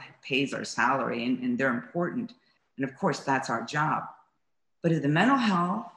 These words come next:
and if, if our guys aren't good, then they're not gonna be good to anybody else either. Their families, their brothers and sisters at the firehouse or brothers and sisters at home, everything is a trickle effect.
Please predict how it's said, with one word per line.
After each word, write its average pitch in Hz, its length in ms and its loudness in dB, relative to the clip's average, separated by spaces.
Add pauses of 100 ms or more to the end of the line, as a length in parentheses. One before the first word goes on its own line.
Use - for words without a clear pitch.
and 120 320 -4
if, 127 180 -8
if 123 160 -4
our 180 240 4
guys 214 260 2
aren't 175 280 2
good, 139 360 0 (680)
then 143 420 -2 (1300)
they're 170 100 0
not 240 160 2
gonna 147 140 0
be 139 80 0
good 123 160 -2
to 120 60 -2
anybody 123 340 0
else - 240 -10
either. - 440 -2 (600)
Their 127 120 -2
families, 156 1300 0 (160)
their 127 420 -6 (100)
brothers 131 320 -2
and 110 120 -2
sisters 123 460 -10
at 117 80 -16
the - 100 -20
firehouse 143 460 0
or 120 60 -6
brothers 117 340 -6
and 110 100 -8
sisters 151 380 -14
at 98 140 -10
home, 160 420 0 (320)
everything 277 340 4
is 156 140 4
a 117 100 0
trickle - 500 -6
effect. - 560 -12